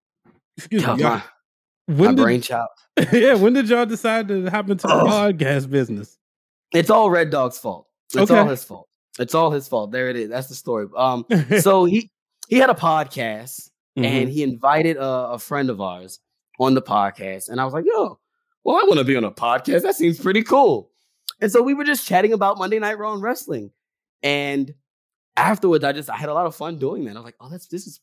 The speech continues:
Speaker 2: pretty cool." And literally, I think it was, like, a month later, I go, "I think I'm gonna have a podcast."
Speaker 1: Mm-hmm.
Speaker 2: And, like, I wanted to be like, like a, a debate style show, like, like Skip and Shannon or Around the Horn.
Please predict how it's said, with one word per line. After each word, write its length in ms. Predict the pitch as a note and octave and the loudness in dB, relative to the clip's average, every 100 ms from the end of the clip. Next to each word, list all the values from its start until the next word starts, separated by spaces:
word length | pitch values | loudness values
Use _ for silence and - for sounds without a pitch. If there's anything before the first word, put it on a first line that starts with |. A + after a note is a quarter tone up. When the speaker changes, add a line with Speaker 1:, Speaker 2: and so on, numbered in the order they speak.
| _ | _
Speaker 2:
pretty 320 | - E3+ D#3 | -2 -2 -2
cool." 680 | - A3 E4+ G#4+ F#3+ C3+ G2+ _ - _ _ _ _ _ - | -2 2 2 2 2 0 -4 _ -20 _ _ _ _ _ -6
And 480 | D3 D3+ D3+ C#3+ C#3+ | -2 0 0 2 2
literally, 360 | D3+ F#3 F#3+ E3+ | 2 0 2 0
I 60 | |
think 140 | C#3+ D3+ | 0 -4
it 40 | |
was, 120 | A#2 | -12
like, 100 | G2 | -16
a 60 | F#2+ | -10
month 340 | G#2 D3+ E3 | -4 -2 -4
later, 480 | D3+ D3 D3 A2+ G#2+ | -6 -6 -4 -6 -8
I 120 | - A#2 | -14 -12
go, 320 | A2+ G#2 _ _ _ _ _ - | -10 -12 _ _ _ _ _ -20
"I 60 | - | -8
think 160 | - F#3+ | -2 0
I'm 40 | |
gonna 140 | F3+ C#3+ | 2 0
have 120 | A#2 | -2
a 40 | |
podcast." 800 | - G#2+ F#2+ - F2 F2 - - _ _ - | -2 0 0 -2 -16 -16 -16 -18 _ _ -4
Speaker 1:
Mm-hmm. 340 | C3+ B2 A#2 | -2 -2 -4
Speaker 2:
And, 60 | A2 | -4
like, 440 | G#2+ G2+ - - - _ _ _ _ _ - | -4 -4 -6 -10 -14 _ _ _ _ _ -6
I 40 | |
wanted 240 | C3 F#3 D3 | 0 0 0
to 40 | |
be 120 | C#3 D3+ | 0 0
like, 320 | C#3 B2+ A#2 | 2 0 -4
like 240 | A#2+ A2+ | -10 -8
a, 540 | A2 G2 F#2 D2 G2 E2+ | -8 -10 -14 -12 -12 -10
a 40 | F2+ | -10
debate 420 | - - D#3 D3 | -8 -2 -2 -2
style 540 | - - - A2+ G2 | -10 -8 0 2 2
show, 280 | F#2+ - G#2 | -2 -6 -6
like, 360 | F2+ D#2+ E2+ - | -6 -14 -18 -20
like 160 | E2+ | -18
Skip 300 | - - A#3 | -12 -2 0
and 160 | A3+ A#2 | 2 0
Shannon 400 | - D#3 C#3 A#2+ | 0 -2 0 0
or 160 | A2+ G#2 | 0 -2
Around 280 | C3+ F3+ C#3+ | -2 0 0
the 80 | |
Horn. 480 | G#2+ C#3+ C#3+ A#2 F#2 | -2 -4 -2 -2 -4